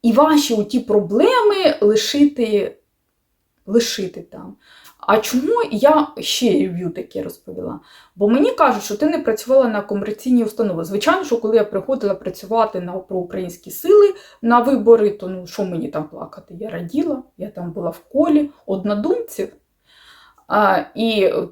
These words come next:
мені от дорікають, що ти просто і в Україні так само не можна робити, але ж, ну, от я вам розповідаю про Казахстан. Ну, в Казахстані ж можна так робити?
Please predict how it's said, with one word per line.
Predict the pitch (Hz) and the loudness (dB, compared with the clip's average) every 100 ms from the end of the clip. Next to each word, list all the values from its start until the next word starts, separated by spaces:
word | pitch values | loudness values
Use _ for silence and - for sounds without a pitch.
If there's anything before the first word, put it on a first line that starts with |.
| _ | _
мені | - 214 247 285 | -2 4 6 6
от | 208 | 6
дорікають, | 226 233 - 339 349 - | 2 2 2 4 4 2
що | - 208 | 0 -4
ти | 208 247 | -2 -4
просто | - 233 - 202 - | -2 -2 -2 -6 -4
і | |
в | 226 | -2
Україні | 226 233 262 220 185 | 4 6 6 4 0
так | - 240 240 | 2 2 2
само | - 208 196 226 302 | 0 2 4 4 6
не | 294 | 6
можна | 285 285 294 277 277 | 6 4 4 4 2
робити, | 262 233 285 277 269 254 - _ - | 2 -2 -4 -4 -6 -6 -10 _ -4
але | 202 208 185 | 2 6 4
ж, | - - _ | 4 -10 _
ну, | 185 | -12
от | 165 208 | -8 0
я | 269 | 2
вам | 285 208 | 2 0
розповідаю | - - 185 226 233 | -6 -12 -4 -2 -2
про | 196 | -6
Казахстан. | 190 185 - - - 190 _ _ 208 | -10 -10 -14 -18 -18 -18 _ _ -8
Ну, | |
в | - | 0
Казахстані | 220 214 - 175 180 | 0 0 0 0 0
ж | 240 | 0
можна | 359 392 | 0 0
так | 294 196 | -2 -4
робити? | 185 160 180 - | -10 -12 -16 -18